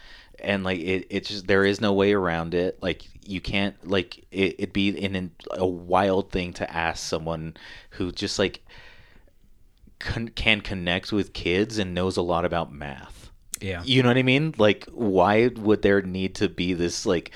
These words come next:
Speaker 1: like, existential, like, like,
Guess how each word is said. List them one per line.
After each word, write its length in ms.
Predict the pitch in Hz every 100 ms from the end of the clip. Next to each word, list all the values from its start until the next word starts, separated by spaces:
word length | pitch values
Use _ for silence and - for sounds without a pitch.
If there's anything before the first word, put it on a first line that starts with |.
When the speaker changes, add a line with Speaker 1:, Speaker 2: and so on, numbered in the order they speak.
| - - - -
Speaker 1:
like, 260 | - 92 -
existential, 1040 | - 98 - 92 - 95 95 - 92 85 82
like, 300 | 90 85 - _ - _ _ _ - - - - - - - _ _ - _ - - - _ - - _ - - _ _
like, 260 | 101 95